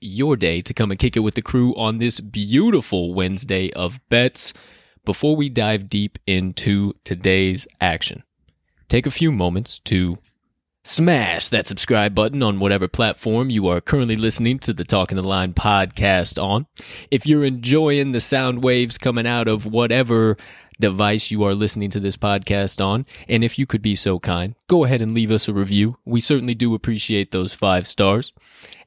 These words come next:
And last but not least, head on over to this episode's description where you will find the Talking the Line link tree. Within that link tree,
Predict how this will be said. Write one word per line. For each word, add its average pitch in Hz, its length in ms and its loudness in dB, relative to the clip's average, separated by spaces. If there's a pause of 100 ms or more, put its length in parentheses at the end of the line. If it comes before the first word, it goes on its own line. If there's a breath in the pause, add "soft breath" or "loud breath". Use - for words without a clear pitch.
And 101 240 0
last 120 340 -2
but 120 120 -2
not 110 220 2
least, 117 340 -2
head 131 220 2
on 127 260 0
over 127 260 2
to - 160 -6
this 117 260 0
episode's 107 640 0
description 123 800 0 (240 loud breath)
where 95 160 0
you 101 180 2
will 123 140 0
find 107 560 0
the 98 160 -4
Talking 113 420 -2
the 113 80 0
Line 95 440 -2 (140)
link 104 280 0
tree. 92 260 -2 (300 loud breath)
Within 113 280 0
that 110 140 2
link 110 200 -2
tree, 113 280 2